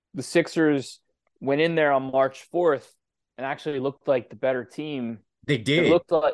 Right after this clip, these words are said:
Speaker 1: they looked like if you had played that out on a neutral court, the Sixers would win a seven-game series. And they looked like if it was a seven-game series in Milwaukee, they'd be very live. Um, but the difference between that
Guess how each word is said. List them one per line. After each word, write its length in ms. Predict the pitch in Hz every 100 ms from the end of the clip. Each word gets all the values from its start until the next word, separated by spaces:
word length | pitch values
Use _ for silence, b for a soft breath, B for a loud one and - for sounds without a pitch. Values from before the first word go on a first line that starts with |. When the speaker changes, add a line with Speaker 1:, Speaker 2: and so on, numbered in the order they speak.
| 139
Speaker 1:
they 120 | 143
looked 200 | 160 160
like 240 | 151 131
if 140 | 135 147
you 180 | 139 135
had 180 | 123
played 300 | - 147 139
that 160 | 131 127
out 340 | 123 123 117 -
on 160 | 117 110
a 60 |
neutral 400 | 113 135 - -
court, 320 | - 170 143
the 60 | -
Sixers 420 | - 123 - 120
would 120 | 110
win 160 | 104 139
a 40 |
seven-game 500 | 131 131 113 110 107
series. 560 | - 123 110 104 98 - _ _ _ _ _ _ -
And 380 | 113 113 113 117
they 80 | 123
looked 260 | 131 -
like 240 | 135 123 -
if 160 | 120
it 80 | -
was 160 | 117 113
a 80 | 113
seven-game 540 | 147 123 127 117 110
series 280 | - 117 107
in 160 | 110
Milwaukee, 540 | 107 101 143 208 - 123
they'd 240 | 120 110 -
be 180 | 120 107
very 260 | 110 120 101
live. 440 | 98 92 90 - _ _ _ 113
Um, 480 | 110 101 95 92 - _ _ _ _ _ -
but 460 | 185 196 156 147 - _ _ _ _ _ _ _ _ -
the 120 | 147
difference 540 | 113 220 - 269 202
between 640 | - 165 - 170 160 147
that 320 | 135 143 147